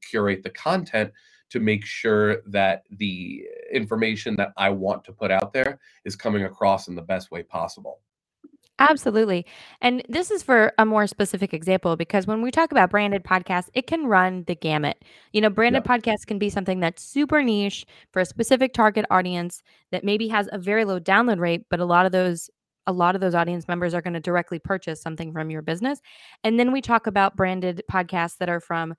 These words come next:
Speaker 2: large financial institutions that are really just trying to instill trust.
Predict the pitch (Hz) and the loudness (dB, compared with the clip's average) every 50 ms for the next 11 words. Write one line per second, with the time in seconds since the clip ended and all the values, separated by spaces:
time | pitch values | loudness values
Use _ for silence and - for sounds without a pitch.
0 | _ _ _ _ _ - 175 175 185 202 233 254 269 262 214 - - 175 170 180 | _ _ _ _ _ -14 -8 -2 2 4 6 6 6 4 0 -2 -4 -2 -2 -2
1 | 190 202 214 - 185 170 165 - - 151 - 165 160 - 160 160 156 - - 170 | -2 -4 -4 -4 -4 -4 -6 -6 -8 -8 -6 -6 -6 -6 -6 -8 -8 -6 -6 -4
2 | 180 190 233 247 269 214 220 208 - - 214 202 190 180 - 175 170 160 - - | -2 -2 -2 -2 -2 -2 -4 -4 -2 0 0 0 0 0 -2 -4 -6 -6 -6 -6
3 | 175 165 - - 214 - - - - - - - _ | -8 -8 -6 -6 -6 -6 -6 -8 -14 -20 -20 -20 _